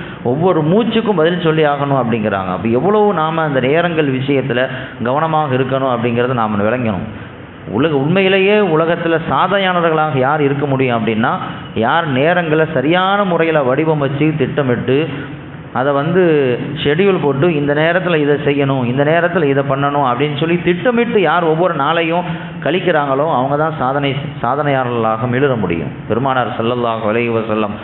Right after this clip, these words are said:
அவர்களை பார்த்து அல்லாஹ் சொல்கிறான், "அல் யௌம அக்மல்து லக்கும் தீனக்கும்", "இந்த தீனை நான் வந்து பரிபூர்ணப்படுத்திட்டேன்" அப்படின்னு சொல்றான். இது எப்போ இந்த ஆயத்து இறங்குச்சு அப்படின்னா,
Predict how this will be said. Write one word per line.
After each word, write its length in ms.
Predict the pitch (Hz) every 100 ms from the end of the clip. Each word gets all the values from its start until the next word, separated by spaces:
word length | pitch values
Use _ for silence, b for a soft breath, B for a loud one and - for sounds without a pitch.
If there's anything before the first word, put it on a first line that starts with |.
| B B
அவர்களை 360 | - 127 139 135
பார்த்து 380 | 135 143 143 123
அல்லாஹ் 240 | 127 123
சொல்கிறான், 500 | 123 117 113 127 139
"அல் 220 | 127 117
யௌம 420 | 120 135 147 147 147
அக்மல்து 760 | 123 - 143 156 160 147 135
லக்கும் 360 | 127 143 156 127
தீனக்கும்", 800 | 117 127 120 110 107 110 101 87 - - - - - - -
"இந்த 200 | 113 120
தீனை 320 | 117 156 202 180
நான் 300 | 156 147 143
வந்து 80 |
பரிபூர்ணப்படுத்திட்டேன்" 1040 | 170 139 160 180 202 196 156 147 139 131 123 107
அப்படின்னு 240 | 107 120
சொல்றான். 500 | 123 101 92 - - - - - -
இது 100 | 123
எப்போ 380 | 135 220 220 202
இந்த 120 | 170
ஆயத்து 400 | 156 180 170 156
இறங்குச்சு 300 | 165 160 151
அப்படின்னா, 340 | 139 143 170